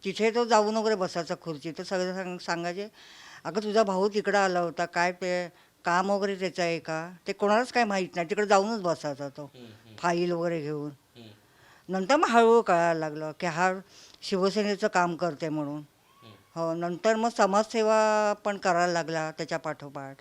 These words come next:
Speaker 2: हम्म, हम्म, हम्म.
Speaker 1: हं, हं. हळूहळू मग सगळ्यांचे कामं करायला लागला तो, कारण त्याच्यात समाजसेवा जास्त होती, राजकारण कमी होतं.
Speaker 2: अच्छा.
Speaker 1: हम्म.
Speaker 2: पण, पण तेव्हा आई बाबा पण असतीलच
Speaker 1: हम्म.
Speaker 2: आणि आईचे,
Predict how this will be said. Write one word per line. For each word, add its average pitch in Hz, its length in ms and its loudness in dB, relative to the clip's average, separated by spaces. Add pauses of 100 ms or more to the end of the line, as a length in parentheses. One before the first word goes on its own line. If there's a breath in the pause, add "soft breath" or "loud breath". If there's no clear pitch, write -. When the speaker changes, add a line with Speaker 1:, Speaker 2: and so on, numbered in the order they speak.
Speaker 2:
हम्म, 113 120 -20
हम्म, 107 600 -12
हम्म. 151 140 -10
Speaker 1:
हं, 156 60 -10
हं. 156 40 -14 (1200 soft breath)
हळूहळू 208 340 4
मग 220 120 0
सगळ्यांचे 208 460 0
कामं 190 320 2
करायला 180 320 0
लागला 151 300 -4
तो, 165 220 -16 (1080)
कारण 196 140 4
त्याच्यात 233 240 2
समाजसेवा 233 600 4
जास्त 226 320 2
होती, 208 280 2
राजकारण 196 440 0
कमी 170 260 2
होतं. 139 280 -8 (640)
Speaker 2:
अच्छा. 95 180 -20 (140)
Speaker 1:
हम्म. 165 360 -6
Speaker 2:
पण, 151 60 -6 (220)
पण 202 140 -6 (800)
तेव्हा 143 460 6 (460)
आई 120 240 8
बाबा 147 240 10
पण 147 120 4
असतीलच 120 720 2 (260 soft breath)
Speaker 1:
हम्म. - 120 -20 (240)
Speaker 2:
आणि 147 200 4 (160)
आईचे, 202 1080 6